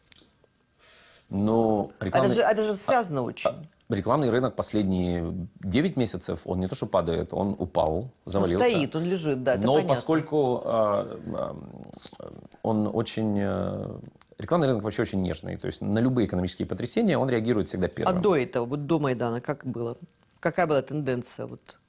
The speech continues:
Speaker 1: А, ну, я бы сказал, то есть если и был какой-то рост, если и наблюдался какой-то ро-, ну, рекламный, к-, там,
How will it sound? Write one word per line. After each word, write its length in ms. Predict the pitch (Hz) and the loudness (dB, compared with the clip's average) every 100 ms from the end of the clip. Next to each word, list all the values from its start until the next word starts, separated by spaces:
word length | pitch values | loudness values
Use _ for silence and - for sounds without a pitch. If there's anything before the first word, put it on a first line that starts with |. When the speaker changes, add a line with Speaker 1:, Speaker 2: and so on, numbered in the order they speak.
| - | -4
Speaker 1:
А, 680 | 120 120 117 113 113 113 120 - | 0 2 4 4 4 2 -2 -2
ну, 880 | 135 190 339 370 370 349 330 285 196 - 151 147 - - - - | 0 0 0 0 2 2 2 0 -4 -6 -6 -8 -14 -16 -10 -2
я 180 | 143 | 2
бы 100 | 190 | 2
сказал, 460 | 170 - 143 160 120 | 0 0 0 2 0
то 100 | - | 0
есть 160 | 135 - | -2 0
если 300 | 143 156 170 | -2 0 -2
и 40 | |
был 300 | 151 151 160 | 0 2 2
какой-то 400 | 127 110 117 - | 2 0 0 2
рост, 440 | 147 180 - - - - | 2 0 -6 -20 -20 -8
если 260 | 104 - | -6 -2
и 140 | 110 113 | 0 2
наблюдался 640 | 113 117 123 107 92 92 | 0 0 2 2 2 -2
какой-то 300 | 90 98 95 | -4 -6 -8
ро-, 40 | - - | -14 -4
ну, 80 | 120 | -2
рекламный, 460 | - 202 175 131 | 0 2 2 0
к-, 240 | - - 110 | -2 0 0
там, 320 | - 117 | 2 2